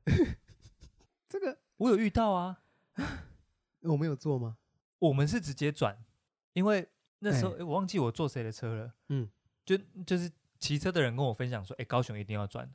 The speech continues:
Speaker 2: 不转后面会按你喇叭。”
Speaker 1: 啊。嗯，嗯，嗯，嗯。
Speaker 2: 我想说，“啊？”可是等红灯
Speaker 1: 大，在大条路上吗？还是在小，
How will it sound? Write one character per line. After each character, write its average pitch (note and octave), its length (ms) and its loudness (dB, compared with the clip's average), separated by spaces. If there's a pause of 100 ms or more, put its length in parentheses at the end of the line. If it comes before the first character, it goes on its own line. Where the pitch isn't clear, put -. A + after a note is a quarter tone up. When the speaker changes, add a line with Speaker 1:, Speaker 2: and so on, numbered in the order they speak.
Speaker 2:
不 D3+ 80 2
转 A2+ 180 6
后 A#2 120 0
面 A#2 120 0
会 A2+ 60 0
按 A2+ 100 -2
你 G2+ 60 -6
喇 F#2 160 -8
叭。” G2+ 160 -6
Speaker 1:
啊。 G#2 120 -14 (480)
嗯， A#2+ 80 2
嗯， A2+ 260 0
嗯， G2+ 260 -6
嗯。 F#2+ 80 -8
Speaker 2:
我 - 40 -8
想 G#3 120 2
说 G#3 160 -2
，“啊？” F#3 260 2 (400)
可 E3 100 0
是 B3 180 0 (300)
等 B2 340 0 (100)
红 - 180 -2
灯 F#3+ 300 2
Speaker 1:
大， - 60 -14
在 G3+ 140 -2
大 F#3+ 220 -2
条 C3 220 0
路 D3 180 -2
上 C#3+ 200 -4
吗？ A2 160 -8
还 A2 80 -10
是 A#2+ 60 -6
在 B2 180 -6
小， - 200 -18